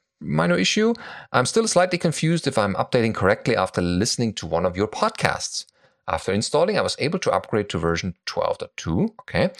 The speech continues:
I'm not a bleeding edge type person and will upgrade to version thirteen in the future, but not now.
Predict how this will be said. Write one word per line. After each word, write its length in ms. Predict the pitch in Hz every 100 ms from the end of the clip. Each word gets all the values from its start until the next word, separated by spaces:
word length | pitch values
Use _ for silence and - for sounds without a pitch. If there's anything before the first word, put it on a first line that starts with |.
| - - - _ _
I'm 320 | 113 139 156 135
not 100 | 160
a 60 |
bleeding 360 | 110 120 123 -
edge 220 | 90 -
type 260 | - 90 -
person 440 | 113 170 233 180
and 120 | 98
will 100 | -
upgrade 360 | 135 - 151 143
to 80 | 101
version 380 | 98 92 - -
thirteen 440 | 170 180 196 196
in 80 | 85
the 40 |
future, 520 | 85 120 131 165 165 165
but 220 | 202 -
not 180 | 214 226
now. 240 | 214 120